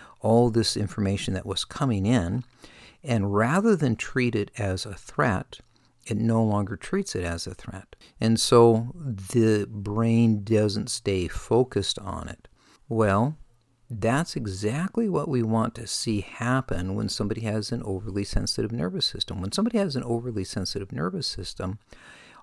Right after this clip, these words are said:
all the information that it's getting from the body, from the peripheral nervous system, forty-three miles of peripheral nerves running through the body, and it's sending information about change, possibly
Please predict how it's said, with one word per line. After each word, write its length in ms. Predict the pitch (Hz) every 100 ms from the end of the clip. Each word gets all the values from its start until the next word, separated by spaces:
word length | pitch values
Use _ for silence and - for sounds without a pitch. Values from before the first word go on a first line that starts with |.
| _
all 240 | 165 165
the 120 | 165
information 580 | 156 - 135 123 120 -
that 160 | 101 110
it's 180 | -
getting 300 | - 113 101
from 260 | 85 - 92
the 80 | 92
body, 320 | 98 95 85
from 180 | - 98
the 100 | 90
peripheral 420 | - 113 - 104
nervous 320 | 98 95 92
system, 340 | - 98 - 95
forty-three 520 | - 156 151 143 135
miles 440 | 131 120 123 101 -
of 140 | -
peripheral 360 | - 113 - 95
nerves 300 | 95 90 92
running 220 | 95 95
through 160 | - 95
the 80 |
body, 400 | 95 87 90 101 - _ - - - - - - _ _ _
and 180 | 120 117
it's 240 | 107 - -
sending 600 | - - - 160 143 139
information 580 | 123 - 107 104 - 101
about 340 | 92 92 - - - -
change, 600 | - - 117 98 92 - -
possibly 800 | - 107 104 101 98 98 92